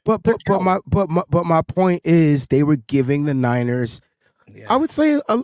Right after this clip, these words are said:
Speaker 1: a little fritz, right? That you had to figure out how to, you were scratching your head because you couldn't figure out how Puka Nacua was going off. Now, I think the Niners come back with a better game plan,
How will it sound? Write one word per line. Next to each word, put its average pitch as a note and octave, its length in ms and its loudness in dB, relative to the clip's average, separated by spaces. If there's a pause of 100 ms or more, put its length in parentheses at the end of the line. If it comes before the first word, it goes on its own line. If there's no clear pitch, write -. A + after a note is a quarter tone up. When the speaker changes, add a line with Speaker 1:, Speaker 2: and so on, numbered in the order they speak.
Speaker 1:
a - 60 -4
little C4 300 2
fritz, - 600 -4
right? F#3+ 340 -2
That G3 140 0
you G#3 200 2
had F#3+ 280 2
to G#3+ 80 -4
figure F3+ 420 -2
out F3 240 0 (300)
how E3 240 0
to, E3+ 240 -2 (600)
you F#3 80 -4
were F#3+ 80 2
scratching G#3+ 500 0
your F#3+ 120 4
head F#3 260 2
because D3+ 320 -4
you C#3+ 60 -6
couldn't E3 360 -4
figure F#3 380 0
out C3 260 0 (320)
how D#3 300 0 (160)
Puka C#3+ 220 0
Nacua E3+ 640 2 (240)
was D#3 180 -4
going D#3 260 0
off. E3+ 120 0 (160)
Now, F3 120 2
I F#3+ 100 2
think F#3+ 180 -2
the E3+ 80 2
Niners D#3+ 340 0
come E3+ 220 -2
back E3 180 0
with C#3 100 -6
a B2+ 60 0
better C3+ 260 -2
game C#3+ 360 -2
plan, C3 400 -4